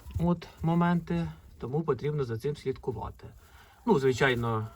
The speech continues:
я буду вам щодня їх показувати. От, але от до вечора все в порядку. Зараз я дам їм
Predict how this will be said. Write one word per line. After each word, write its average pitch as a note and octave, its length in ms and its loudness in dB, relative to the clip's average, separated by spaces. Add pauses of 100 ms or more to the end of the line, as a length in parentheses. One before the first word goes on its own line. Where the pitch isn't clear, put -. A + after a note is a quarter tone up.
(160)
я A#2+ 100 -2
буду A2 200 -2
вам A#2+ 160 -4
щодня C#3+ 300 -2
їх A#3+ 140 -4
показувати. C#3+ 840 -2 (720)
От, B2+ 200 -6
але C3 220 2
от D3 260 2 (180)
до B2 140 -4
вечора D#3+ 380 0
все C3 240 -4
в D#3 80 -4
порядку. - 500 -10
Зараз B2+ 340 -4
я C3 60 -4
дам B2 240 -6
їм A#2 200 -6